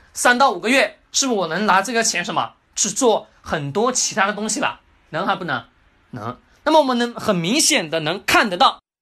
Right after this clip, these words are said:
恒大在做的这些事情的过程当中，这一次的营销本质的背后是什么？是企业的现金流不够了，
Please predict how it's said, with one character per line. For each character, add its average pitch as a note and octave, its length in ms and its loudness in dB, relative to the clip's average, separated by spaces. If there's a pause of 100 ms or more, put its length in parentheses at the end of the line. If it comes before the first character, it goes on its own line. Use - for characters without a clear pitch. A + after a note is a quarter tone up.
恒 G3+ 260 -2
大 D4 180 4
在 C4 100 -6
做 C#4 120 -4
的 C4 80 -8
这 E4 180 -4
些 C#4 240 -2 (100)
事 - 260 0
情 G3+ 220 -4
的 F3 140 2
过 C4+ 260 0
程 E3+ 180 -6
当 F#3 80 2
中， A3 160 -2
这 C4+ 120 -4
一 B3+ 40 -2
次 A3+ 120 -6
的 G3 80 -4
营 E3 160 -8
销 A#3+ 260 2 (220)
本 E3+ 260 2
质 C#4 140 -4
的 C4+ 100 4
背 C4+ 160 0
后 A#3+ 100 2
是 A#3 60 -2
什 G#3+ 80 -2
么？ D3+ 120 0
是 A#3+ 200 -4
企 - 280 -2
业 F3+ 120 0
的 F#3 300 4 (440)
现 A#3+ 320 0
金 F3+ 160 -10
流 E3 400 -4
不 D3+ 80 -8
够 C#3+ 160 -2
了， A2+ 120 -6